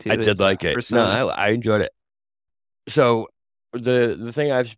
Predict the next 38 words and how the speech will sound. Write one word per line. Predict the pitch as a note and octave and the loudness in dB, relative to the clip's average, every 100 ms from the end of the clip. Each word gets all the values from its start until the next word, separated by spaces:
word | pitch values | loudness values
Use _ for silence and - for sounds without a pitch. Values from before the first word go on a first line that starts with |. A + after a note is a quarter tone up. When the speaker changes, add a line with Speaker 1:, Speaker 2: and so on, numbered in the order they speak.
| - | -6
Speaker 2:
I, | G#2 A2+ | -6 -4
I | - A2+ | -4 -4
see | - | -6
Grant | G#2 A#2 A2 | -2 0 0
Williams | G2 G#2+ F#2+ G2+ G#2 | -2 -2 -2 -6 -6
rumored | G2 F#2+ F#2+ F#2 F2 | -6 -6 -4 -6 -8
to | |
go | F2+ F2+ F2+ F#2+ | -4 0 0 -2
to | - G#2 F2 D#2 | -6 -10 -10 -12
the | E2 | -16
Magic | E2+ F2+ G2 A2 B2+ A#2 - | -8 -4 -4 -2 -2 -4 -6
as | - A2+ A2+ | -6 -2 -2
a | B2 | -4
big | A2 A#2+ A2 - | -4 -2 -2 -6
spot, | - A2 A2 G#2 - | -2 2 4 2 -2
and | G2 G2 F#2+ F2+ F2 - | -4 -2 0 -4 -8 -8
the | F#2+ | -8
Spurs | - - - F#2 E2+ C#2+ - | -6 -8 0 2 2 0 -6
also | - F#2+ F2+ F2+ D#2+ | -4 -2 0 -2 -2
interested, | E2 - D2+ - D#2+ - | -4 -8 -12 -10 -12 -10
which | - F#2+ F2 F2+ | -2 -2 -2 -8
it | F2+ | -8
kinda | - G2 F#2 | -2 0 0
leads | F2+ F#2 F2+ | 0 0 2
right | F#2 | 4
into | F#2+ G2 | 4 2
what | F2+ F2 | 2 0
Ray | E2+ F2 | 0 0
was | E2 E2+ | 0 0
saying, | - F#2 F#2+ E2+ | 2 2 2 0
where | F2 E2+ | 0 0
I, | F#2+ G2 G2 | 0 0 0
I | |
think | G2 G#2+ F#2+ | 0 -2 -4
Poeltl | F#2 F2+ F#2 G2+ F#2+ | -4 -2 0 0 0
for, | - F#2 E2 - | -2 -2 -2 -6
for | - F2 | -8 -8
Grant | - F#2 F#2+ G2+ | -6 -4 -2 -2